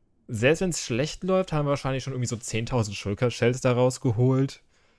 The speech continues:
Das könnte wesentlich mehr sein, als wir je brauchen werden. Aber wenn wir wollen, können wir dann halt die Farm jederzeit neu starten. Funktioniert.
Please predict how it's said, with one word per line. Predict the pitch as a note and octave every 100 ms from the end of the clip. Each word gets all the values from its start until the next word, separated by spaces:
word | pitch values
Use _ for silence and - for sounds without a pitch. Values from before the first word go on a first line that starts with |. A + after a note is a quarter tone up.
| _ _ _ _ -
Das | C#3+ C3 -
könnte | D#3+ D#3+ C3+ -
wesentlich | C3+ A#2 D3 D3 C3+ B2+
mehr | A#2 B2 C3 C3
sein, | A2 A#2+ B2 B2
als | G#2+ A#2+ A#2 A#2+
wir | A2+ A2 A2
je | A2+ A2+ C#3
brauchen | B2 B2 C3+ A2+ F#2
werden. | F2+ F2+ G#2 D3 - _ _ _ _ _ _ _ _ _ -
Aber | G2+ G#2 -
wenn | G#2+
wir | A2
wollen, | G#2 G#2
können | G2 G#2+
wir |
dann | F#2+
halt | F2 F2+
die |
Farm | - F2+ E2+
jederzeit | E2+ E2 E2 - E2 E2 -
neu | F2 E2
starten. | - - E2 E2 D2 F2 A#2+ _ _ _ _ _ _ _ _ _ _ - - - - - - - - - - - - - - - -
Funktioniert. | G2+ F2+ - F#2+ F2 D2+ -